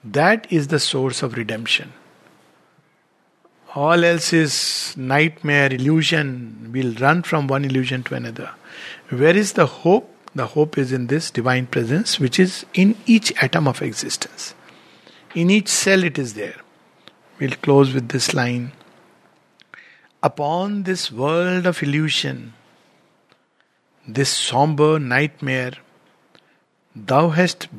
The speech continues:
bestowed thy divine reality, and each atom of matter contains something of thy absolute.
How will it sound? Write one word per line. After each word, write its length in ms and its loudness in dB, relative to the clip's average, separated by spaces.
bestowed 840 0
thy 160 4
divine 540 0
reality, 800 -2
and 180 2
each 360 2
atom 400 4
of 180 0
matter 520 0
contains 840 -2
something 920 0
of 220 -8
thy 320 0
absolute. 580 -4